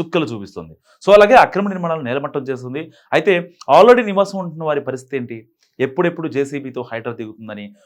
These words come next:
వారంతా తెగ కంగారు పడుతున్నారు. ఈ నేపథ్యంలో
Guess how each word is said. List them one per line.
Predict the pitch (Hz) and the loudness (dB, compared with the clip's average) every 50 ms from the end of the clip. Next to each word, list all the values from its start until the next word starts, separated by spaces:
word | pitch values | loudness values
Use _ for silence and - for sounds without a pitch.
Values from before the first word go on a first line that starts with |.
| _ _ 117 | _ _ -6
వారంతా | 120 117 120 127 135 127 139 | -6 -6 -6 -8 -8 -10 -10
తెగ | 135 127 127 135 | -10 -10 -12 -12
కంగారు | 135 - 135 139 165 170 156 | -10 -10 -10 -6 -4 -4 -4
పడుతున్నారు. | 131 127 117 - 101 92 82 - _ _ _ _ _ - | -4 -8 -10 -12 -16 -18 -18 -18 _ _ _ _ _ -6
ఈ | 139 160 | -4 -4
నేపథ్యంలో | 170 147 147 143 143 139 139 139 131 | -4 -6 -6 -8 -8 -6 -6 -8 -8